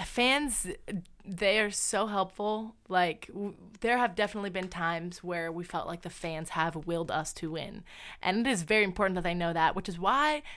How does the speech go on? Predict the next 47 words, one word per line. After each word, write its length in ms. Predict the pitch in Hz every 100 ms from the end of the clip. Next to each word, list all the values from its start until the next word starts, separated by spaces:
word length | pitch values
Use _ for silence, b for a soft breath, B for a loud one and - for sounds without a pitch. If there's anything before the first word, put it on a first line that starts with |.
| -
typically 400 | 320 - 277 262
on 180 | 202 185
game 200 | 196 208
days, 240 | 196 196
I 160 | 196 185
am 100 | 156
running 320 | 165 196 214
around 240 | 208 208
this 160 | 208 -
campus 400 | 214 196 190 -
like, 80 | 180
"Hey, 160 | 330 359
you 40 |
coming 180 | 339 339
to 40 |
the 40 | 339
game? 100 | 339
Hey, 140 | 302 330
you 60 |
coming 200 | 311 311
to 60 | 311
the 60 |
game? 100 | 311 302
Oh, 400 | 381 370 349 349
okay, 140 | -
okay, 200 | 349 349
okay. 140 | 330 - B -
Hey, 140 | 339
Red 180 | 269 277
Zone 120 | 302
game 140 | 302 294
tonight. 260 | 302 285
Better 140 | 220 240
be 120 | 277
there." 200 | 269 254 B B
You 80 | 233
know, 280 | 220 190 170
I'm 340 | - 190 220 180
trying 280 | - 233 220
to 40 |
get 120 | 202
as 100 | 185
many 240 | 208 240 240
people 240 | 226 220
there 160 | 196 185
as 120 | 180
possible. 640 | 202 190 190 180 165